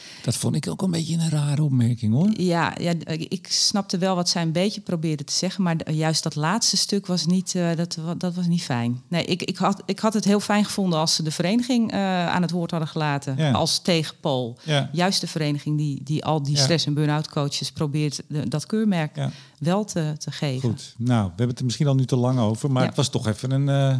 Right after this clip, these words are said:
Speaker 2: Ja.
Speaker 1: nou, best een groot artikel.
Speaker 2: Ja.
Speaker 1: En we gaan misschien nog meer erover horen dus van jouw kant.
Speaker 2: Ja,
Speaker 1: We gaan
Speaker 2: ik,
Speaker 1: het zien.
Speaker 2: ik, ik ga er nog wel even verder
Speaker 1: Ja.
Speaker 2: op
Speaker 1: We
Speaker 2: broeden.
Speaker 1: gaan terug naar het onderwerp. Ehm, laten we eens beginnen met over wat voor angstproblemen hebben we het nou?
Speaker 2: Nou, er is een heel breed spectrum. En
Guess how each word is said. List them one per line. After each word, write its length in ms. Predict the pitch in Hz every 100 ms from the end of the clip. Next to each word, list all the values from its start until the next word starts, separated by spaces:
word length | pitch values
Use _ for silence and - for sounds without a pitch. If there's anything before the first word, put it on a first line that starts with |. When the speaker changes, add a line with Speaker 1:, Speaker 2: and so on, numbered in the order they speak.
| 127 - -
Speaker 2:
Ja. 160 | 160 -
Speaker 1:
nou, 40 | - -
best 180 | 131 113
een 60 |
groot 200 | 107 98
artikel. 380 | 117 233 240 277
Speaker 2:
Ja. 180 | 190 247 - - - - - -
Speaker 1:
En 160 | 202
we 60 | 170
gaan 180 | 170 165
misschien 240 | 160 185
nog 100 | 170
meer 180 | 185 190
erover 280 | 202 190 202
horen 260 | 180 147
dus 180 | 101 87
van 100 | -
jouw 140 | 98 95
kant. 180 | - 165
Speaker 2:
Ja, 340 | 208 233 226
Speaker 1:
We 60 | 226
gaan 100 | 165
Speaker 2:
ik, 60 |
Speaker 1:
het 80 | 208
zien. 120 | 143 120
Speaker 2:
ik, 80 | 196
ik 40 |
ga 120 | - 196
er 100 | 185
nog 100 | 185
wel 120 | 180
even 240 | 175 175
verder 200 | 156 123
Speaker 1:
Ja. 60 | 117
Speaker 2:
op 60 |
Speaker 1:
We 40 | 117
Speaker 2:
broeden. 120 | 147
Speaker 1:
gaan 140 | 240
terug 160 | 240 277
naar 100 | 240
het 100 | 294
onderwerp. 420 | 269 117 110 - - - - - _ -
Ehm, 600 | 220 220 220 214 208 208 196 - - - _ _
laten 180 | - 196
we 0 |
eens 100 | 196
beginnen 340 | 180 - 196
met 160 | 185 180
over 220 | 156 147
wat 160 | 165 185
voor 140 | 160
angstproblemen 680 | - 170 180 - 143 147 139
hebben 180 | 143 131
we 40 | -
het 100 | 82
nou? 120 | 85 _ - - - -
Speaker 2:
Nou, 140 | -
er 80 | 147
is 80 | 151
een 60 |
heel 140 | 160 180
breed 240 | 156 143
spectrum. 580 | - 123 - - 110 107
En 220 | 151 147